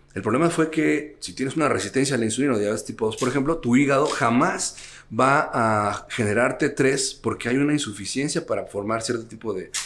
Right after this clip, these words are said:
de hormonas. Entonces, si tienes, por ejemplo, hipotiroidismo, tienes resistencia a la insulina, ovario poliquístico, colesterol, triglicéridos, no quiere decir que estés enferma de cinco cosas necesariamente. Es,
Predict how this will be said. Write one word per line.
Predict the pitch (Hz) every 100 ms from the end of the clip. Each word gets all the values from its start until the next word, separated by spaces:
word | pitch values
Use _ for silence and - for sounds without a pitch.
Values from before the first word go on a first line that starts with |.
| - - -
de | 101
hormonas. | 101 104 131 113 90
Entonces, | 104 117 123 - - -
si | 127
tienes, | 135 160 170
por | 120
ejemplo, | 104 113 101
hipotiroidismo, | 92 101 101 98 98 120 92 82 -
tienes | 117 123 123 -
resistencia | 98 95 - 87 110 110 104
a |
la | 92
insulina, | - 90 104 92 78 - - - -
ovario | 92 110 117
poliquístico, | 196 92 - 110 - 85 82
colesterol, | - 90 85 87 101 107 107
triglicéridos, | 90 85 82 101 110 110 - -
no | 135 147
quiere | 165
decir | 160 160
que | -
estés | 139 147 143 - -
enferma | 113 113 127 135
de | 107
cinco | - - 139 135 110
cosas | 131 139 117
necesariamente. | 98 95 107 113 139 170 143
Es, | 143